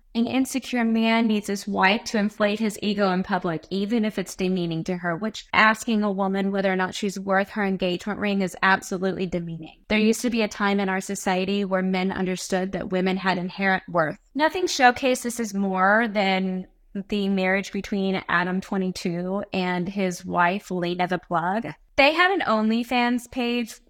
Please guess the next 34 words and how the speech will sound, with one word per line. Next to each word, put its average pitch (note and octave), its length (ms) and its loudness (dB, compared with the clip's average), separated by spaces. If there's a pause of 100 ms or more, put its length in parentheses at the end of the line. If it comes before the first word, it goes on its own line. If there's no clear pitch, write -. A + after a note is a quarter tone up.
(140)
dedicated G#3 720 2
to G#3+ 100 -2
degrading F#3+ 640 -2
their F#3 140 0
marriage, F3 420 -2
where E3+ 120 -2
Adam F#3+ 420 4
interviews F#3 500 -2
women F3+ 360 -4
before F3+ 320 -4
he F3+ 220 -6
and F3+ 120 0
his F3+ 180 -4
wife E3 360 -2 (100)
have F#3+ 180 4
sex - 320 0
with F3+ 100 -6
them. F3 320 -6 (320)
He A#3 180 0
recently B3+ 580 0
let G#3 200 4
his G#3 240 -4
wife F#3+ 440 4
film G3 200 2
a F#3+ 60 0
porn F#3+ 600 -2
with G3+ 160 -2
another F3+ 280 0
man F3 360 -2
so F#3+ 120 -2
he G3 140 -6
could G3 180 -4
monetize E3 760 -4
it. - 220 -6